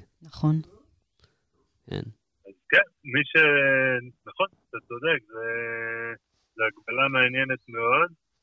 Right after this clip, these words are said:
Speaker 3: לא חשבתי על זה, אבל באמת הכוח, גם הרבה פעמים אומרים, הכוח הגדול של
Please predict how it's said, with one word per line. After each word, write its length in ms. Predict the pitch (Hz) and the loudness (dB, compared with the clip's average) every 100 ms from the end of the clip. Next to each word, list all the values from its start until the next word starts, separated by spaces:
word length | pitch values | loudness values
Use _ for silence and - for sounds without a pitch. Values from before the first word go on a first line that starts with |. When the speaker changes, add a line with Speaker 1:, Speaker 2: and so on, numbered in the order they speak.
| 117 | -12
Speaker 3:
לא 60 | |
חשבתי 460 | 117 120 123 - 120 113 | -10 -2 -2 -2 -4 -4
על 60 | 110 | -2
זה, 120 | 135 156 117 | 2 4 6
אבל 240 | 98 107 107 - _ _ _ _ _ | 6 4 0 -12 _ _ _ _ _
באמת 260 | 107 120 143 | 4 4 4
הכוח, 360 | 131 - 156 151 - | 2 4 6 6 2
גם 100 | 117 113 | -2 -2
הרבה 160 | - - | -4 0
פעמים 220 | 139 135 135 | 2 2 -4
אומרים, 240 | 135 143 117 | 0 -2 0
הכוח 300 | 107 131 131 - | 0 4 4 2
הגדול 300 | 117 117 127 | -2 -2 -4
של 60 | - | -4